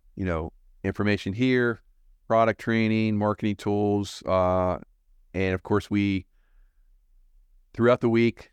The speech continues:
I have, uh, on Monday, I have Miracle Monday at six thirty and Business Building, uh, at six thirty on Friday.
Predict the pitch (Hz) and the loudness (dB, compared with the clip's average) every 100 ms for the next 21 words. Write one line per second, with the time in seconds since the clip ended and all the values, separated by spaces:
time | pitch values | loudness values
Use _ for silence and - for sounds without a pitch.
0 | _ - 107 107 107 107 104 104 104 104 | _ -2 2 2 2 2 2 2 2 0
1 | - 101 101 98 87 _ 104 110 113 113 | -2 -4 -4 -4 -8 _ -4 -2 0 0
2 | 113 104 98 98 107 104 101 107 113 117 | 0 0 -2 -2 -4 -2 -2 0 0 0
3 | 117 113 - - - - 113 110 113 110 | 2 0 -2 -8 -8 -4 0 2 2 -2
4 | 101 _ _ - 98 101 98 92 107 107 | -4 _ _ -6 -2 0 -2 -2 -4 -2
5 | 110 - 110 110 107 110 107 104 _ 95 | -4 -2 0 2 2 0 0 -4 _ -2
6 | 95 95 92 85 - 104 - 101 95 87 | 0 0 0 -4 -4 -8 -4 -2 0 -2
7 | 78 - 104 95 71 62 | -6 -2 0 0 -2 -8